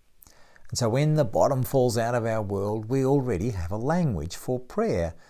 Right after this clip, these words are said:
even in our tough situation. Or alternatively, when we encounter the greatness of God,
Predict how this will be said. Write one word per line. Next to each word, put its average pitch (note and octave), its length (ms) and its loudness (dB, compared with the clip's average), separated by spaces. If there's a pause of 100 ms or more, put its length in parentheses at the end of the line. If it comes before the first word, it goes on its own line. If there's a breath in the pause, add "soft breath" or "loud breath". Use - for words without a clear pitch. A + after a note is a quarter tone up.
(360 soft breath)
even B2+ 220 2
in A#2+ 120 0
our A#2+ 180 0
tough - 340 -4
situation. A2+ 840 -6 (840 loud breath)
Or A#2+ 80 0
alternatively, B2 640 2
when A#2+ 180 4
we A2+ 100 0
encounter B2+ 460 -2
the D#3 120 -2
greatness G3+ 640 0
of G2+ 140 -4
God, E2 460 -2